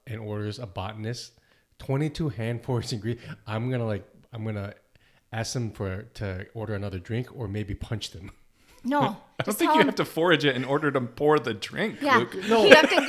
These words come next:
Speaker 1: No,
Speaker 2: in the
Speaker 1: I'm not,
Speaker 2: back
Speaker 1: I, no, I'm not saying that you have
Speaker 2: and,
Speaker 1: to go
Speaker 2: like,
Speaker 1: out and forage. I'm
Speaker 2: find
Speaker 1: saying,
Speaker 2: them.
Speaker 1: I'm saying, like, okay, yeah, I'm sorry, dude, we don't have the juniper berries today.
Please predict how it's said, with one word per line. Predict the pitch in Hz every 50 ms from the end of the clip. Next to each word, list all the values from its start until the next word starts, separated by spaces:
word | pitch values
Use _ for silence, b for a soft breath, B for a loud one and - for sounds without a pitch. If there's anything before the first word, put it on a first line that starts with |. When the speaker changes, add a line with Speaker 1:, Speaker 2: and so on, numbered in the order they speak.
| 302 285
Speaker 1:
No, | 285 302 311 311
Speaker 2:
in | 311 294
the | 302
Speaker 1:
I'm | 226 262
not, |
Speaker 2:
back | 240 240 240 233 233 240 247 269 -
Speaker 1:
I, | 220
no, | 226 254 277 233
I'm | 175 180 196
not | 233 254 262
saying | - - - 220 214 208 190
that | 165
you | 151 175 180 208
have |
Speaker 2:
and, | 180 196 - -
Speaker 1:
to | - - 247
go | 240 226 190
Speaker 2:
like, | 160 -
Speaker 1:
out | 196 170 151
and | 143 131
forage. | - 165 180 196 190 170 185
I'm | 175 170
Speaker 2:
find | - 226 233 233 247
Speaker 1:
saying, | 262 269
Speaker 2:
them. | 269 277 262 262 254 254
Speaker 1:
I'm | 262 269 -
saying, | 285 226 220 208 202 180
like, | 170 156 147
okay, | 175 180 170 214 175 127 113 B B B B _
yeah, | 160 165 160 147
I'm | 143 135 135
sorry, | - 190 185 185 170 156
dude, | 131 143 139 127
we | 123 135
don't | 156 175 180 139
have | 143 170 170 175 175 151 131
the | 135
juniper | 110 104 101 120 143 151 156 147 139 131
berries | 107 95 117 107 98 98 101 98 -
today. | - - 107 101 107 95 - -